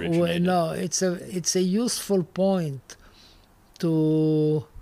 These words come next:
Speaker 2: uh, ask what are the mathematical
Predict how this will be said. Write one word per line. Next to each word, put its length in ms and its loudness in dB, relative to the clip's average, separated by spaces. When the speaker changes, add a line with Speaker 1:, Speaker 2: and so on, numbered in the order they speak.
Speaker 2:
uh, 40 -2
ask 540 0
what 300 0
are 380 2
the 400 -2
mathematical 1200 -2